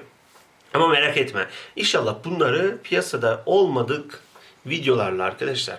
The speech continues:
hani bu emeği göstererek yapacağız. Beraber bunların hepsini halledeceğiz. Rahat olun siz, tamam? Ve dokuzuncu sınıf arkadaşlar, Y G S sınavına hazırlığında temeli biliyor musunuz? Tabii yedinci sınıf, sekizinci sınıf da temel ama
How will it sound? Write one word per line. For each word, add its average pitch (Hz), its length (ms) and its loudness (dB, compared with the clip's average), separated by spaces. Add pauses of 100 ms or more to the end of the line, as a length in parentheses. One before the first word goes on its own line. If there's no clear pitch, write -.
hani 101 200 -6
bu 127 100 2
emeği 117 380 0
göstererek 117 680 -2
yapacağız. 107 500 -2
Beraber 104 400 -2
bunların 107 320 -4
hepsini 110 280 -8
halledeceğiz. 95 640 -6
Rahat 139 240 2
olun 98 160 -6
siz, - 380 -12
tamam? - 380 0 (1000)
Ve 135 120 2
dokuzuncu 160 380 2
sınıf 233 280 2
arkadaşlar, 143 520 2
Y 110 280 -2
G 156 180 0
S 208 200 0
sınavına 196 480 2
hazırlığında 175 640 4
temeli 165 420 0
biliyor 220 200 4
musunuz? 156 480 -2
Tabii 214 300 2
yedinci 160 260 -2
sınıf, 175 280 -2
sekizinci 156 280 -2
sınıf 214 260 0
da 151 120 0
temel 147 300 2
ama 277 300 0